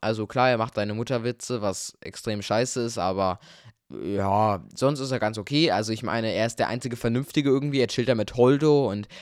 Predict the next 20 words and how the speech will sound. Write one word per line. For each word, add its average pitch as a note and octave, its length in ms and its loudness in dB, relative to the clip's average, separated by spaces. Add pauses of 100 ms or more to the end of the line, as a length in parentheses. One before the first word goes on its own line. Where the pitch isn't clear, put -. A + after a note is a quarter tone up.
(160)
alle A#2 240 0
sagen, G#2+ 260 2
"Ey, A2+ 160 2
Holdo, B2 300 2
du G#2+ 100 -6
bist A2+ 160 -6
ja A2+ 60 -2
voll A2 140 -4
scheiße", A2+ 360 0
und G#2 80 -2
ich G#2 220 -6
denk G#2+ 180 -2
mir A2 100 0
das G2+ 140 -2
auch B2+ 140 4
so, C3 140 -4
während A#2+ 200 0
ich A#2 100 -6
das - 180 -6
gucke. D#3+ 340 2